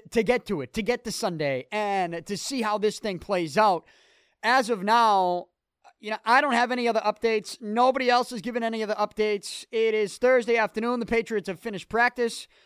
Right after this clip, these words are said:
Tom Brady is not gonna speak again today for the second straight day. He is now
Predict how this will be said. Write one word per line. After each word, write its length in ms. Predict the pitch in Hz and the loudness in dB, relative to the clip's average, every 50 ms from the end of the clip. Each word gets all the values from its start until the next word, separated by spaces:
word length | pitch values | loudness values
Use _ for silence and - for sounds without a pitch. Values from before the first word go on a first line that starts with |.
| _ _ _ | _ _ _
Tom 240 | - 220 226 233 214 | -4 -2 0 0 0
Brady 260 | 202 226 220 202 185 | 0 0 -2 -2 -4
is 100 | 160 135 | -6 -2
not 240 | 185 214 226 247 247 | 0 2 2 2 2
gonna 140 | - 254 214 | 0 -4 -6
speak 320 | - - - 247 - - | -8 -8 -10 -10 -10 -8
again 240 | 214 196 226 226 190 | -6 -6 -4 -4 -4
today 200 | - 226 233 220 | -4 -2 -2 -2
for 100 | 214 208 | -4 -6
the 60 | 185 | -6
second 300 | - - 233 220 - 196 | -4 -4 -4 -4 -6 -10
straight 320 | - - 208 190 170 156 - | -8 -6 -4 -4 -4 -2 -2
day. 240 | 226 247 247 226 | -2 0 2 0
He 160 | 220 220 220 202 | 0 0 0 0
is 160 | 196 175 160 | 0 0 0
now 300 | 208 214 214 214 214 | 0 2 2 2 0